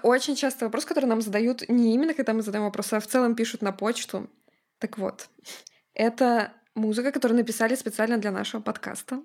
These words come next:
но ее автор говорит, <laughs> что если много человек хотят, чтобы была полная песня, он ее допишет. Попросил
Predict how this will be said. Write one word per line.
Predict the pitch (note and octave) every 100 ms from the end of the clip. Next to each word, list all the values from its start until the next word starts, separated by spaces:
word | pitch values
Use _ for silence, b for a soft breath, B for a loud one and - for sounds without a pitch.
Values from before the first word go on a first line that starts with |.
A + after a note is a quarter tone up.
| -
но | A3+ A3+ A3+ -
ее | G#3+ A3 G#3+ A3 A3+
автор | G#3 F3 - B3 D#4 - b b b _ _ - -
говорит, | G#3+ A#3 A3 G3+ D4 -
<laughs> |
что | - -
если | A#3 -
много | A#3 A#3 G#3+
человек | G#3+ A3 G3+ A3 A3
хотят, | - G#3+ - G#3 G3+ -
чтобы | - A#3
была | A3+ A#3+
полная | A#3+ C4+ A#3
песня, | G#3+ C#4+ G4 D4+
он | - B3+
ее | B3
допишет. | A#3 A#3+ A3+ G#3+ A3 - B B
Попросил | A3+ A3 G#3+ - C4+ F4